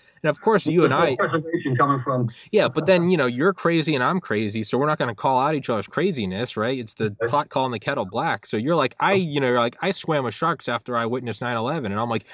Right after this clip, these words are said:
Speaker 1: "My brother killed himself, so I started a podcast." And we're like,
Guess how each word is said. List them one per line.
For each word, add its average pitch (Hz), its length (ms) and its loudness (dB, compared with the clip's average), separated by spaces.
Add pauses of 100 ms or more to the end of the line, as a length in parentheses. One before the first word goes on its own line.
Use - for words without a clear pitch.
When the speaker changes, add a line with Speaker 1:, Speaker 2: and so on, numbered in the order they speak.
(140)
Speaker 1:
"My 175 100 2
brother 196 260 4
killed 254 240 2
himself, 151 360 0
so 180 80 -2
I 190 60 2
started 160 260 -2
a 123 40 -2
podcast." 143 560 -2
And 147 80 -4
we're 220 120 4
like, 170 200 0